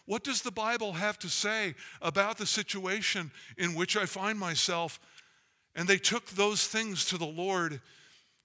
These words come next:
in prayer. Again, they didn't strategize. They didn't flee. They didn't withdraw and begin to play it safe. They didn't go covert Christian.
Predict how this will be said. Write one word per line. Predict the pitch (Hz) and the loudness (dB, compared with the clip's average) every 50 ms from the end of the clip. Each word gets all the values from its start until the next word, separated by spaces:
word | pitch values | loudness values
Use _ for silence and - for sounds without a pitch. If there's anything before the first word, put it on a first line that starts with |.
| _ _ _ - | _ _ _ -2
in | 208 208 214 202 185 | 2 2 2 2 0
prayer. | - - 190 196 214 220 208 175 143 131 | -4 -4 -2 0 2 2 2 2 2 2
Again, | 143 139 156 208 220 202 175 | 2 2 2 0 2 2 4
they | 160 196 233 233 | 4 4 4 4
didn't | 185 226 233 208 214 202 190 - - | 4 2 0 0 0 -6 -8 -10 -6
strategize. | - - - - - 165 185 220 233 226 214 156 131 156 139 131 120 110 110 107 - - - - - - - - | 0 2 2 2 2 -2 -2 0 2 2 2 0 0 -2 -2 -2 -2 -2 -2 -2 -6 -6 -8 -10 -16 -12 -6 -2
They | 175 196 | 0 0
didn't | 185 214 247 240 233 233 240 | 0 0 -2 -2 -4 -8 -10
flee. | - - - - - 190 202 226 247 247 233 226 208 180 151 123 - - - - - 143 - | -8 -4 -2 0 0 0 2 2 2 4 4 2 2 2 0 -2 -6 -10 -16 -16 -16 -10 -4
They | 170 196 220 | 0 0 2
didn't | 240 247 226 226 240 208 | 2 2 0 -2 -6 -2
withdraw | 170 196 180 135 123 127 131 131 160 180 202 214 220 214 214 208 202 | 0 0 0 0 -4 -6 -6 -2 -2 0 0 0 2 2 4 4 4
and | 220 214 180 175 | 4 2 0 0
begin | 156 170 147 175 208 208 | -2 -4 -2 -2 -2 0
to | 185 170 131 - - - - - | 0 -2 -2 -2 -8 -18 -16 -10
play | - - 214 226 | -4 -2 0 2
it | 233 220 190 151 | 2 2 2 4
safe. | - - - - 220 220 220 196 175 147 - - | 6 8 8 8 6 6 6 4 4 2 0 0
They | 196 190 | 0 0
didn't | 202 226 233 233 233 233 | 0 0 -2 -4 -4 -2
go | 190 220 220 196 | 0 0 0 0
covert | - - - 226 220 233 233 196 220 220 226 226 - | -4 -6 -2 0 0 0 0 0 -4 -6 -6 -6 -4
Christian. | - 202 208 220 - - - 175 113 90 90 87 | 0 0 2 2 0 -2 -4 -6 -8 -12 -18 -20